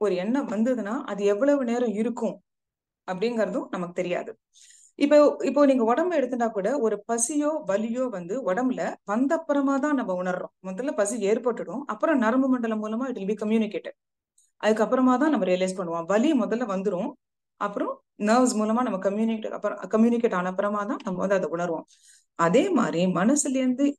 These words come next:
வெளியில வர, இப்ப கொடைக்கானல் போயிட்டு வந்தோம்னா அது வந்து மகிழ்ச்சி அப்படிங்கிற ஒரு உணர்வோட நமக்கு வெளியில வர வாய்ப்பு இருக்கு இல்லையா? So, மனசுல இருந்து வெளியில வர இந்த எல்லா எண்ணங்களும், எல்லா உணர்ச்சிகளும் நம்ம வந்தப்புறமா தான்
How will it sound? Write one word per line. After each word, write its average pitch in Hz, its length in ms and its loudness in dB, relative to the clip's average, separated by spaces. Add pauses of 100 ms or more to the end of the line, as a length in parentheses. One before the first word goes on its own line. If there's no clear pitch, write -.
(140)
வெளியில 208 340 -2
வர, 170 240 -2
இப்ப 214 160 0
கொடைக்கானல் 247 460 2
போயிட்டு 254 240 4
வந்தோம்னா 220 280 -2
அது 220 160 -4
வந்து 226 200 -2
மகிழ்ச்சி 262 480 -2
அப்படிங்கிற 220 360 -4
ஒரு 185 100 -4
உணர்வோட 208 360 -2
நமக்கு 185 240 -6
வெளியில 180 180 -2
வர 165 160 -4
வாய்ப்பு 160 260 -6
இருக்கு - 200 -20 (540)
இல்லையா? 190 200 -2 (920)
So, 320 160 4 (1160)
மனசுல 285 500 4
இருந்து 294 220 8
வெளியில 226 420 4
வர 202 200 2 (220)
இந்த 202 480 -2
எல்லா 175 420 0
எண்ணங்களும், 180 680 -2 (140)
எல்லா 180 340 0
உணர்ச்சிகளும் 165 680 -4 (120)
நம்ம 180 320 2 (180)
வந்தப்புறமா 190 920 0
தான் 226 240 4